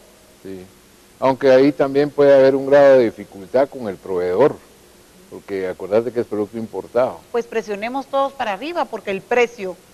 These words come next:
Speaker 2: del crudo más barato es mundial, ¿verdad?
Speaker 1: Sí.
Speaker 2: No es solo nacional.
Speaker 1: Sí, sí, sí, sí.
Speaker 2: Gracias, tío, por
Speaker 1: Sí.
Speaker 2: haber venido.
Speaker 1: Bueno, muchas
Speaker 2: Muchas
Speaker 1: gracias, Karina.
Speaker 2: bendiciones.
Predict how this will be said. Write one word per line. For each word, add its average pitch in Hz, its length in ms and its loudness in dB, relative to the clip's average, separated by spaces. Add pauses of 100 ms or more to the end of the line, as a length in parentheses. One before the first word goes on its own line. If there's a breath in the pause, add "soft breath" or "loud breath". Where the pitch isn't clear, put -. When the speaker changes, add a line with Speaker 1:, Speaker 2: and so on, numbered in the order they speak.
(160)
Speaker 2:
del 202 160 -6
crudo 262 240 -2
más 247 180 0
barato 269 360 -2
es 254 60 -14
mundial, 202 480 -10 (160)
¿verdad? 202 260 -14
Speaker 1:
Sí. 208 180 -20
Speaker 2:
No 208 60 -16
es 202 100 -16
solo 196 240 -12
nacional. 180 400 -20 (240)
Speaker 1:
Sí, 95 80 -14
sí, 87 80 -14 (220)
sí, 76 280 -20
sí. 85 240 -20
Speaker 2:
Gracias, 233 380 -4
tío, 269 280 -4
por 247 140 -2
Speaker 1:
Sí. 202 60 0
Speaker 2:
haber 220 200 -6
venido. 285 420 -8 (100)
Speaker 1:
Bueno, 196 200 -16
muchas 214 120 -12
Speaker 2:
Muchas 277 200 -2
Speaker 1:
gracias, 277 180 2
Karina. 262 160 0
Speaker 2:
bendiciones. 285 680 -2